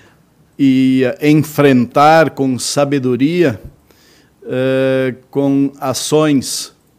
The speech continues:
por um lado, de expressão de amor e da graça de Deus, por meio da igreja, por meio da fé cristã,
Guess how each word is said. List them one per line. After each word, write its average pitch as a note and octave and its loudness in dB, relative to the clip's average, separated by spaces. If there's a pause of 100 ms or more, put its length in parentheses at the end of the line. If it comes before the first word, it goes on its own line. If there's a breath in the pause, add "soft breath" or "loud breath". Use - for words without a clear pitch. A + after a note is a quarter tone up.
(120)
por C3+ -2
um E3 -4
lado, C#3+ 2
de B2 -4
expressão C3+ -4
de B2+ -2
amor B2 0
e B2+ -10
da A#2 -6
graça C3+ -4
de A2 -8
Deus, D3 -2 (760 soft breath)
por D3 2
meio D3 6
da B2 -2
igreja, C3 -2
por A#2 -10
meio B2 -2
da G#2+ -8
fé - 0
cristã, D3+ -4